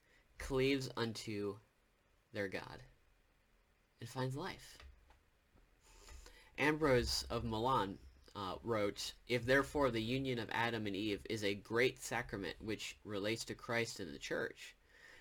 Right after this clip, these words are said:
it is certain that as Eve was bone of the bones of her husband and flesh of his flesh, so we are members of the body of Christ, bone of his bones and flesh of his flesh." And Ambrose calls marriage a sacrament,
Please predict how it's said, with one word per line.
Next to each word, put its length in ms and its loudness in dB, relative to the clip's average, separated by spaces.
it 140 0
is 160 2
certain 520 -2
that 140 -4
as 180 -2
Eve 240 2
was 180 0
bone 280 2
of 100 -2
the 80 0
bones 300 -2
of 40 -18
her 80 -8
husband 680 -4
and 100 -14
flesh 340 -4
of 80 -6
his 160 -12
flesh, 480 -6
so 260 0
we 340 2
are 80 0
members 400 0
of 80 -4
the 80 -6
body 260 0
of 80 -6
Christ, 600 -4
bone 260 0
of 80 -6
his 180 -2
bones 560 -6
and 100 -10
flesh 320 -10
of 120 -14
his 160 -8
flesh." 480 -6
And 160 2
Ambrose 320 2
calls 260 2
marriage 460 4
a 320 -2
sacrament, 960 -2